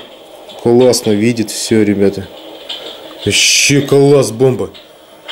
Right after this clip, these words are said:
Теперь я точно буду супер зрячим человеком, чтобы копейки двадцать пятого, двушки двадцать пятого различать и не тереть. А то у нас часто бывает, блин, чё же там за год, двадцать четвёртый или двадцать пятый.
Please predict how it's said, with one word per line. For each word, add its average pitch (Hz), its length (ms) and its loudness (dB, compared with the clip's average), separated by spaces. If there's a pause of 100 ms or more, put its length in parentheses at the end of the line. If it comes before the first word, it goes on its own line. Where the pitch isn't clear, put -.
(600)
Теперь 156 260 2
я 160 100 4
точно 156 400 0
буду 127 360 0 (600)
супер 147 560 0 (240)
зрячим 131 540 0
человеком, 139 580 2 (640)
чтобы 120 280 -2
копейки 147 500 0
двадцать 127 400 2
пятого, 165 360 2
двушки 127 360 -6
двадцать 123 320 0
пятого 139 320 2
различать 123 640 0 (420)
и 139 120 0
не 135 160 2
тереть. 107 500 0 (180)
А 107 80 0
то 139 120 0
у 135 80 4
нас 131 220 0
часто 123 340 0
бывает, 139 500 2 (720)
блин, 120 640 0
чё 151 240 0
же 131 140 -2
там 135 260 0
за 131 180 0
год, 131 360 0
двадцать 120 260 0
четвёртый 139 460 -2
или 120 80 2
двадцать 120 400 0
пятый. 123 420 0